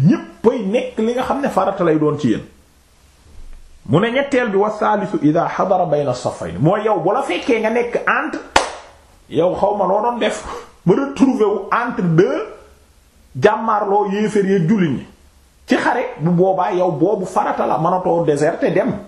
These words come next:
Ndax loolu tawalli yawmu zahfi lay tudd, après mooy dangaa daw bésub xare.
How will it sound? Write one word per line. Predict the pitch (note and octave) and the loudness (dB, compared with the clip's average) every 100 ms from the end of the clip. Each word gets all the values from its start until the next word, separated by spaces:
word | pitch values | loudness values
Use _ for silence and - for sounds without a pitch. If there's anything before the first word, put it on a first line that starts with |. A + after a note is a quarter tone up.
| - _ _ - | -20 _ _ -14
Ndax | - B2+ | -8 -2
loolu | E3+ G#3 F#3+ | 0 0 0
tawalli | G3 F#3+ F3+ E3+ | 0 0 2 2
yawmu | E3 D#3+ C#3+ | 2 0 0
zahfi | B2 - F#3+ | -2 -2 2
lay | F3 | 2
tudd, | E3 D#3 | 2 0
après | D#3 - D3+ | 0 0 -2
mooy | D#3+ D#3 | 0 0
dangaa | E3+ D3 D#3+ | 2 0 0
daw | - - | 0 2
bésub | F#3 - - | 0 -2 -4
xare. | - | -6